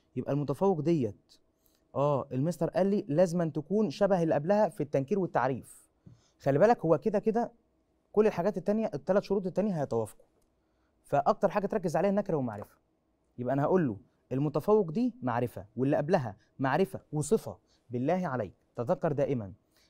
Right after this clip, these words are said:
أقول لك نكرة ونكرة ومعرفة ومعرفة، بس بشرط المعرفة التانية أو النكرة التانية هتبقى صفة. ركز قوي، ركز قوي.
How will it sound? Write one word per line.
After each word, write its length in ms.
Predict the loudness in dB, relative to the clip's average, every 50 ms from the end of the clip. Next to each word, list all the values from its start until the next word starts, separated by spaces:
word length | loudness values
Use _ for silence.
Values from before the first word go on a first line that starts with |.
| _ 0
أقول 140 | 2 4 4
لك 140 | 4 4 2
نكرة 320 | 0 0 2 4 4 4
ونكرة 320 | 4 4 2 2 2 2 2
ومعرفة 380 | 2 0 0 0 0 0 0
ومعرفة، 300 | 0 0 0 0 0 0
بس 200 | 0 0 0 -2
بشرط 560 | -2 2 4 2 2 2 0 _ _ _ -20 _ _ _ _ _ 0
المعرفة 420 | 2 4 6 6 6 6 6 6
التانية 480 | 6 6 8 8 8 8 8 4 0 2 2
أو 100 | 2 2
النكرة 300 | 4 4 4 6 6 6
التانية 400 | 6 6 4 4 4 2 0 -2 -10 _ _ _ -2
هتبقى 600 | 0 2 4 6 6 6 6 2 0 2 2 2 0 -8 _ _ _ _ _ _ _ _ _ _ _ _ _ _ _ _
صفة. 400 | -6 0 0 0 0 -2 -10 -14 -16 _ _ _ _ _ _ -6 -2
ركز 400 | -2 -2 -2 0 0 0 0 2 2
قوي، 300 | 2 2 2 -2 -6 -10 _ _ _ _ _ _ -4 -4
ركز 320 | -2 -2 -2 -4 -2 2
قوي. 300 | 4 4 4 2 0 -6